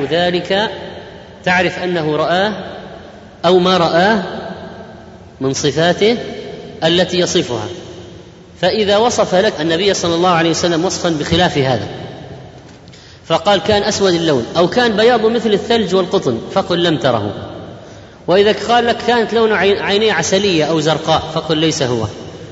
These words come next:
وإذا قال: "كان ضيق ما بين المنكبين"، قل: "ليس هو". وإذا قال: "رأيته سميناً"، فقل: "ليس هو". وإذا قال: "رأيته نحيلاً"، فقل: "ليس هو". وإذا قال: "رأيته طويلاً جداً"،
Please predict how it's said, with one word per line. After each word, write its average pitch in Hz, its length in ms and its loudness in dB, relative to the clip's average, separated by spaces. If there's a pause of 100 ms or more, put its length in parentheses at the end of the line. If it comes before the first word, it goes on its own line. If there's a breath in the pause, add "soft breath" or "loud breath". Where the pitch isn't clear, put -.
(140)
وإذا 180 280 2
قال: 190 340 0
"كان 208 200 2
ضيق 196 360 2
ما 175 100 0
بين 190 200 2
المنكبين"، 165 560 0 (100)
قل: 180 100 0
"ليس 170 240 0
هو". 120 160 0 (560 loud breath)
وإذا 226 280 4
قال: 233 240 2
"رأيته 226 420 2
سميناً"، 220 480 0 (280)
فقل: 170 240 -2
"ليس 147 240 0
هو". 107 140 -4 (200)
وإذا 226 260 2
قال: 240 240 0
"رأيته 226 360 0
نحيلاً"، 220 420 0 (120)
فقل: 175 220 -2
"ليس 147 240 -2
هو". 107 140 -6 (560 loud breath)
وإذا 240 280 4
قال: 233 260 2
"رأيته 220 340 2
طويلاً 220 380 0
جداً"، 180 420 -2